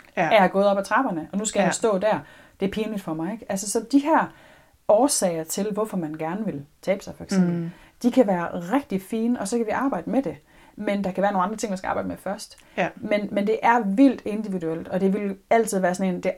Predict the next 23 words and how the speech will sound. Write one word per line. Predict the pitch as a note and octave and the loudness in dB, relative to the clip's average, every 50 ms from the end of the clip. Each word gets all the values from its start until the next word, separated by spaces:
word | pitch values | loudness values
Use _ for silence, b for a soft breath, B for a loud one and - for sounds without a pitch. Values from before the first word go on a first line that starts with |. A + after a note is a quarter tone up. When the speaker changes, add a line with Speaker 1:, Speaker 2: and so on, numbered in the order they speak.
| - | 2
Speaker 2:
afhænger | G3 F#3+ G3 G3 F#3 F#3+ F3 D#3+ D#3 - | 4 4 4 2 0 -2 -2 -2 -4 -2
af. | - F3+ F3 - - - | 0 0 0 0 -2 -8
Så | - - F#3 | -6 -2 0
jeg | G3 G#3 | 2 2
er | |
altid | A3 A3+ A3 F#3+ F#3+ | 2 0 0 -2 -2
nysgerrig | G3 G3+ - G3+ F3 D3+ | -2 -2 0 -2 -2 -2
på, | - F#3+ F3 | 0 -2 -2
hvad | E3 E3 F3 | 0 0 0
er | F3 F3 F3 F3+ F#3 | 2 2 2 0 0
den | F#3 E3+ | -2 0
bagvedliggende | D3+ F#3 F3+ F3 D#3+ D#3+ D#3 D3 E3 D#3+ - F3 - - | 2 2 2 2 0 -2 -4 -4 -4 -4 -6 -6 -4 -2
årsag | E3+ A3 C4 C#4 C4+ - F#3 D#3 C3+ - | 0 2 0 0 -2 -2 -4 -6 -6 -6
til, | - - G3 G3 | -4 -2 -2 -2
at | F#3 F#3+ | -2 -4
du | D#3+ E3 | -6 -6
gerne | D#3 D3 C#3+ D3+ E3+ F#3 | -6 -6 -6 -6 -4 0
vil | G#3+ C4+ C#4 - - _ _ _ _ _ | 2 2 2 2 -2 _ _ _ _ _
gøre | - - F3 E3 | 0 2 2 2
det, | E3 E3 D#3 | 2 -2 -6
du | D#3 D#3 | -8 -8
gerne | - D#3 D#3 D3+ D#3 | -8 -8 -8 -4 0
vil. | G#3+ C#4+ C#4 | 2 0 0